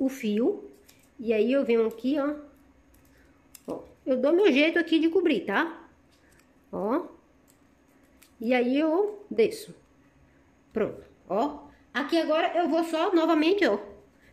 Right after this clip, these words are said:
pintar, porque se eu for deixar pra pintar depois, vai ficar ruim, certo? Ó,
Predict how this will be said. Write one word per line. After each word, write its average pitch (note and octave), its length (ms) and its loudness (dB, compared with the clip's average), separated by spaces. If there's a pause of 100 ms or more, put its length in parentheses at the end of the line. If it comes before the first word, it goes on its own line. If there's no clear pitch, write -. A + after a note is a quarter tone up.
pintar, C#4 460 2
porque D4 240 2
se C4+ 100 -4
eu B3+ 40 4
for C4 120 2
deixar B3 220 2
pra B3 100 -2
pintar A#3 240 0
depois, G#3+ 320 2
vai A#3 200 2
ficar C#4 240 -2
ruim, G#3+ 500 2 (460)
certo? B3+ 460 -4 (260)
Ó, F#3+ 240 -6